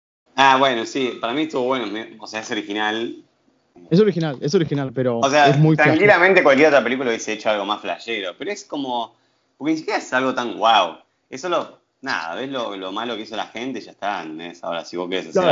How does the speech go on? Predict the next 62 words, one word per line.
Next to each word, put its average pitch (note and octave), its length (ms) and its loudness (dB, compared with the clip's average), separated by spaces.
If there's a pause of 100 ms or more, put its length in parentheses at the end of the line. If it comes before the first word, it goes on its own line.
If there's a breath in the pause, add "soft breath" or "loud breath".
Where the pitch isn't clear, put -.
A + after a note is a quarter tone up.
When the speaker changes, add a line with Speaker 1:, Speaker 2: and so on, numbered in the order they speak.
Speaker 1:
algo, A#2 100 2
Speaker 2:
po-, - 20 4
Speaker 1:
está - 140 -4
bien. E3+ 140 -2
Speaker 2:
podríamos A#3+ 280 0
decir - 160 -20
que - 100 0
es G#3 100 -4
como E3 360 0
intuición D#3+ 680 2
de D#3+ 180 6
Bruce, E3 640 0
Bruce C#3+ 320 4
Willis, F3 520 -2 (420 loud breath)
porque C#3+ 240 4
también D3+ 200 4
lo E3 80 4
dice, E3 240 0
¿no? C#3 240 -4
Se C3+ 100 -2
lo C3 80 2
dice C#3 240 4
al, A#2+ 480 -2 (220)
ah, D#3+ 200 2
no C3+ 100 4
hablamos D3+ 280 4
de, B2 320 0
de B2+ 120 4
Ilaya, B2+ 440 2 (100)
el, A#2 440 -4 (600 loud breath)
eh, E3 200 4
vamos E3 220 4
a D3+ 40 2
decirle, C3 440 4 (380)
eh, - 20 4
Speaker 1:
Glass. A#2+ 320 6
Speaker 2:
Nick F#3+ 80 6
Fury. D3 200 2 (260)
Speaker 1:
Es C#3+ 160 -2
que D3+ 80 6
es D#3 60 8
mister D#3+ 280 6
Speaker 2:
Nick A#2 80 2
Speaker 1:
Glass E3+ 140 8
Speaker 2:
Fury E3+ 120 2
Speaker 1:
ese. E3 120 -4
Speaker 2:
antes D#3+ 140 0
de, C#3+ 160 0 (760)
ya E3 180 4
sé, D3+ 260 4
pero C#3 220 4
para D3 160 2
mí F3 120 4
es D#3+ 540 0
Nick D3 180 6
Fury D3 320 4
antes C#3 280 2
de C3 100 0
conocer C3 360 2
a B2+ 80 2
los A#2+ 140 0
Vengadores. A#2 640 0